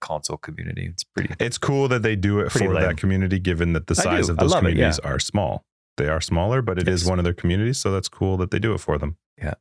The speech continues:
Speaker 1: Yeah, and then they came out with, um, you know how they, I think it was only for the Marauder, but, and they had that strength scaling M T X. They came out with the intelligence scaling M T X. It's the big brain one. Did you
Speaker 2: Oh,
Speaker 1: see
Speaker 2: does
Speaker 1: that?
Speaker 2: it
Speaker 1: Click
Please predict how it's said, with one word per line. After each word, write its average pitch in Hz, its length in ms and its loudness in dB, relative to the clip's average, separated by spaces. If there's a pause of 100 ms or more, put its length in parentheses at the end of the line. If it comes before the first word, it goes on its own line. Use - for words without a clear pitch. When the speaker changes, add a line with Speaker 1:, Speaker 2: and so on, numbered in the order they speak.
(480)
Speaker 1:
Yeah, 80 100 0
and - 100 -8
then 95 80 -2
they 101 80 0
came 104 220 0
out 101 120 2
with, 101 280 0
um, 82 420 -2 (120)
you 107 80 0
know 104 60 2
how 101 100 0
they, 98 360 0
I 113 80 -2
think 165 200 -2
it 156 40 4
was 123 140 2
only 107 160 2
for 98 140 -4
the 87 80 -2
Marauder, 80 520 0
but, 78 280 -2 (180)
and 90 160 0
they 85 80 2
had 82 160 0
that - 160 -2
strength 80 300 -2
scaling 95 400 0
M 95 80 0
T 101 180 0
X. 104 180 -4
They - 80 -10
came 80 220 -4
out 80 100 -2
with - 160 -8
the 82 120 -6
intelligence 76 520 -2
scaling 92 380 0
M 95 140 0
T 98 180 0
X. 107 220 -2
It's 87 140 -4
the 85 100 -14
big 80 260 -4
brain 78 340 -4
one. 101 200 0
Did 95 140 -2
you - 60 0
Speaker 2:
Oh, - 40 0
Speaker 1:
see 139 100 2
Speaker 2:
does 143 80 0
Speaker 1:
that? 208 180 2
Speaker 2:
it - 80 -6
Speaker 1:
Click 92 140 0